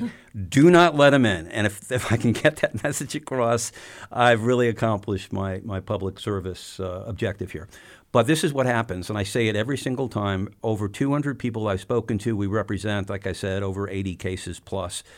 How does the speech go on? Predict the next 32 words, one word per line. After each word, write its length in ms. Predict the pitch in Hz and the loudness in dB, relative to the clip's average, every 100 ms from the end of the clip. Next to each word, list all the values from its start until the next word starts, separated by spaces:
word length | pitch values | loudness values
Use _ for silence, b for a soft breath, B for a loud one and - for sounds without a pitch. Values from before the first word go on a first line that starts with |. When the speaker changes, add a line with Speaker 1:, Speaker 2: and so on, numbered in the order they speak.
| 185 | -14
Speaker 1:
Mm-hmm. 320 | 180 165 175 180 | -14 -14 -6 -4
Speaker 2:
It's 160 | 110 | -2
always 340 | - 127 147 147 | 0 2 2 0
the 100 | 131 | -2
same, 380 | 123 110 107 113 | 0 0 0 -2
and 160 | 101 | -6
it 160 | 104 98 | -6 -6
sounds 360 | 123 120 113 | -4 -2 0
like 160 | 117 101 | -2 0
I 80 | 104 | 0
have 220 | 98 95 | 0 -2
E 160 | 92 95 | -2 -4
S 180 | 90 - | -4 -10
P. 220 | 85 80 _ _ - | -12 -12 _ _ -14
It's 140 | 95 | -12
Speaker 1:
Uh-huh. 80 | - | -6
Speaker 2:
always 260 | 110 110 95 | -4 -4 -6
the 80 | 98 | -6
same 480 | 107 95 92 92 b b b b - | -4 -4 -4 -8 b b b b -12
Speaker 1:
Because 260 | 208 254 - | -4 -2 -2
Speaker 2:
shtick. 60 | |
Speaker 1:
people 220 | 254 226 214 | -6 -6 -6
are 60 | |
like, 180 | 202 202 | -6 -4
"Oh 100 | 202 | -4
my 140 | 220 247 | -4 -4
gosh, 220 | 320 311 | -4 -4
that's 180 | 208 208 | -10 -8
exactly 380 | 175 170 220 | -4 -4 -4
what 120 | 220 262 | -10 -6
happened 360 | 330 370 | -6 -6
to 60 | 233 | -8